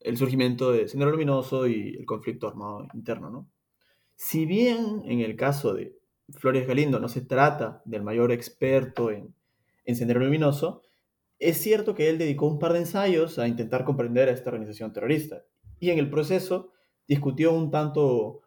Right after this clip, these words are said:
pugilísticamente con Carlos Iván de Gregori, gran sender-, senderólogo que tampoco huía de los debates.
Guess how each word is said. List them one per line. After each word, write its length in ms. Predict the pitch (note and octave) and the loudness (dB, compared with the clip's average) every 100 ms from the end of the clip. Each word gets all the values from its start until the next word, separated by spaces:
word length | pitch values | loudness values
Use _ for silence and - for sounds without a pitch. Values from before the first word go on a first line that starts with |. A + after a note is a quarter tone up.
| _ _ _ - | _ _ _ -4
pugilísticamente 920 | C#3+ C#3+ E3 G3+ G3 D#3+ D3+ D3+ C#3+ | 2 2 2 2 0 0 2 0 0
con 320 | A2 F#2+ F#2+ | -2 -4 -2
Carlos 340 | A#2+ A#2 A#2 | 0 0 0
Iván 280 | B2 B2+ C3+ | 2 2 2
de 100 | C3 | 0
Gregori, 440 | A#2 C3+ B2+ C#3 - _ _ _ _ _ | 2 2 2 0 -10 _ _ _ _ _
gran 380 | C3+ C#3 C#3 | 0 2 2
sender-, 500 | C#3+ B2+ B2+ C#3+ D3 - | 0 -2 2 0 0 -4
senderólogo 580 | C3 B2+ C#3 C3+ C#3+ | 0 2 2 2 -2
que 100 | C#3+ | -2
tampoco 420 | A#2+ A2+ D3 C#3+ C3+ | -4 -4 -2 0 0
huía 260 | B2+ C3 | 2 0
de 80 | A#2 | 0
los 80 | A2 | 0
debates. 460 | A#2 A#2+ - _ | 0 0 -6 _